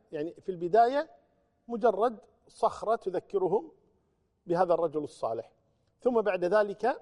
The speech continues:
عبدت من دون الله تبارك، وصاروا يحلفون بها، فيقول: "واللات والعزى".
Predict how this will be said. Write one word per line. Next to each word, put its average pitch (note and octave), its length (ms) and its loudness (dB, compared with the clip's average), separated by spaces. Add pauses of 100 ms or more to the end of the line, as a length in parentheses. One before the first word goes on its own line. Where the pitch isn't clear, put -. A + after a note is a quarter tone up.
(140)
عبدت F#3+ 680 4 (800)
من E3+ 160 -8
دون F3 180 0
الله E3+ 220 -2
تبارك، E3 360 -2
وصاروا F#3+ 380 -2
يحلفون F#3+ 460 -6
بها، D#3+ 260 -2 (840)
فيقول: E3+ 300 0
"واللات G3 580 0
والعزى". D#3 580 -4